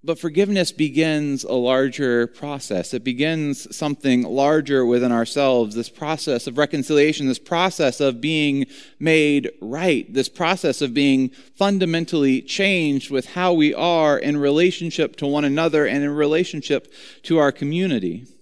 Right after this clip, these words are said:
Jesus follows up this teaching to Peter seven times seventy with the instruction, the parable of the unforgiving servant.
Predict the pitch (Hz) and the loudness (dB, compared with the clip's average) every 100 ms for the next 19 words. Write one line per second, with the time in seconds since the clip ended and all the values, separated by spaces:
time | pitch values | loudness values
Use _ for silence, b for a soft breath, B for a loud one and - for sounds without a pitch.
0 | - - _ - - - _ - - - | -20 -20 _ -20 -20 -20 _ -20 -20 -12
1 | - 190 175 160 - 180 175 165 147 170 | 0 2 4 2 2 2 6 6 4 0
2 | 156 143 143 139 - - - _ _ - | -2 0 -2 -2 -6 -16 -20 _ _ -20
3 | - - - - 247 226 196 151 139 - | -20 -20 -20 -2 0 2 2 2 0 0
4 | 208 170 135 127 127 - - 185 170 147 | 0 4 4 2 -4 -8 0 0 0 -4
5 | 175 156 135 - 202 175 147 135 135 143 | 0 2 2 0 0 0 0 0 2 0
6 | 147 - - - - 156 147 135 - 208 | -2 -6 -20 -20 -2 0 2 0 0 0
7 | - 170 151 139 135 139 131 - - 143 | 0 -2 0 0 -2 -4 -8 -16 -4 -4
8 | - 202 202 143 143 143 135 127 143 - | 0 0 2 2 2 2 0 2 0 2
9 | 170 165 175 143 160 156 147 202 202 123 | -2 -2 -2 0 0 -2 -4 -4 -4 -6
10 | 104 - | -12 -16